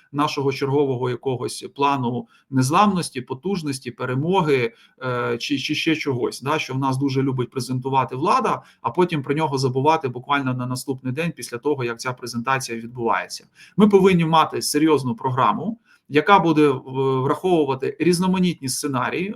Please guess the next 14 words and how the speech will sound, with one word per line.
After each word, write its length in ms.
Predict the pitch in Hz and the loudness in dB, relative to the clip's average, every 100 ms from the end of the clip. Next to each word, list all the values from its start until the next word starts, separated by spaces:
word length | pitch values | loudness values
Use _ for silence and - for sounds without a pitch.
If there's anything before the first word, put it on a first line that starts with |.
| - | -8
Зрозуміло, 540 | 131 147 160 185 175 | -4 -2 -2 0 0
що 160 | 147 135 | -2 -4
відправною 520 | 139 147 151 160 143 | -8 -2 -2 0 -2
точкою 420 | 139 208 208 147 | 0 0 0 -8
для 120 | 127 131 | -6 -6
цього 340 | 160 165 139 | -2 -2 -2
є, 360 | 131 139 135 120 _ _ _ 131 | 0 0 0 -2 _ _ _ -6
е, 100 | 127 | -2
війна, 280 | 143 156 131 | 0 2 0
яку 200 | 117 107 | -2 -8
проти 240 | 117 127 | -8 -4
нас 260 | 131 117 123 | -4 -4 -4
веде 240 | 131 127 | -4 -2
Росія, 540 | 139 - 285 214 123 | -2 0 2 2 0